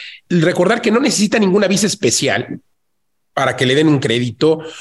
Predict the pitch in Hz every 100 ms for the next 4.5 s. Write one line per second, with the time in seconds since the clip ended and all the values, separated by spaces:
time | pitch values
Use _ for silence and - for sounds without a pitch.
0 | - - 160 226 277 262 - 143 - 202
1 | 196 - 156 123 104 - - - - 156
2 | 131 127 123 123 123 127 131 165 170 147
3 | 131 143 151 151 147 135 123 113 - -
4 | 156 160 143 -